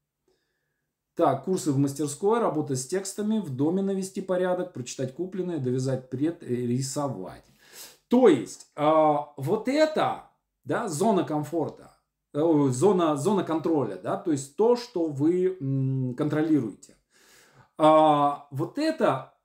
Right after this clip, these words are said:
такой маленький дворик, да, то есть понятно, что сейчас наш мир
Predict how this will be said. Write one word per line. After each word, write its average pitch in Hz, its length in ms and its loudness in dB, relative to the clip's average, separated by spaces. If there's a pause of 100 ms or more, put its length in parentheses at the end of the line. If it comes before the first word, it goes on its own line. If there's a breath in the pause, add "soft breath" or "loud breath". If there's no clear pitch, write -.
(120)
такой 254 280 0
маленький 240 540 4
дворик, 165 640 2 (460)
да, 180 220 -6
то 180 100 -6
есть - 160 -8
понятно, 226 520 -2
что 131 180 -10
сейчас 254 800 -8
наш 185 340 -2
мир 247 440 0